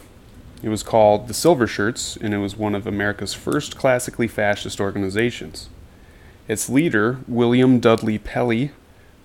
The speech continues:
openly promoted Hitlerism and worked to suppress opposition to the National Socialist or Nazi Party.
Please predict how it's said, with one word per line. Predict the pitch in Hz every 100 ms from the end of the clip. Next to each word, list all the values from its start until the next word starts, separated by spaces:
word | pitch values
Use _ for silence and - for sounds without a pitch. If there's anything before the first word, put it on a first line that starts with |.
| _ -
openly | 127 131 143 139
promoted | 135 127 117 113 104
Hitlerism | 147 123 104 104 110 147 - - - - - - - - -
and | 113 113
worked | 131 135
to | 127
suppress | - - 135 131
opposition | 127 120 - 113 139 131 120
to | 104
the | 107
National | 107 110 - 113
Socialist | - 123 120 - - -
or | 107
Nazi | 110 117 - -
Party. | - 62 -